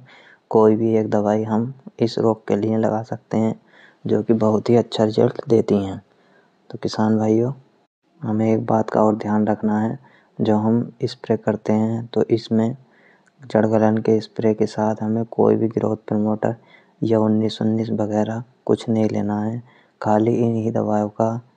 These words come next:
या कोई कीटनाशक हम साथ में ले सकते हैं, बाकी ग्रोथ प्रमोटर या कोई खाद हम इसके साथ नहीं मिलाएं, तभी हमें अच्छा रिजल्ट मिल पाएगा।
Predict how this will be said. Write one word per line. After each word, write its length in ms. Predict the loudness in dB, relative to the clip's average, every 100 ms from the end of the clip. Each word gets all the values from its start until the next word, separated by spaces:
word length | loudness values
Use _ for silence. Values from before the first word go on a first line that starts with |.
| _ -2
या 160 | 0
कोई 200 | 2 0
कीटनाशक 680 | 2 0 0 0 -2 -2 -4
हम 200 | -4 -4
साथ 280 | -4 -4 -4 -2
में 100 | -4
ले 160 | 0 -2
सकते 340 | -2 -10 -6
हैं, 260 | -6 -6 -10 -16 -20 _ -2
बाकी 320 | 0 2 2
ग्रोथ 280 | 0 -2 -4
प्रमोटर 680 | -2 -2 -2 -2 -4 -6 -8 _ _ -6
या 200 | -2 -2
कोई 360 | 2 4 4 0 -12 -20 _ -2
खाद 280 | 2 2
हम 180 | 2 0
इसके 240 | -2 -2 -2
साथ 260 | 0 0 2
नहीं 200 | 2 2
मिलाएं, 400 | 0 -2 -2 -2 -8 -20 _ -2
तभी 260 | 0 2 2
हमें 260 | 2 -2
अच्छा 320 | -4 -4 -2
रिजल्ट 340 | 0 0 -2 -2
मिल 160 | -2 -2
पाएगा। 440 | 0 0 -2 -8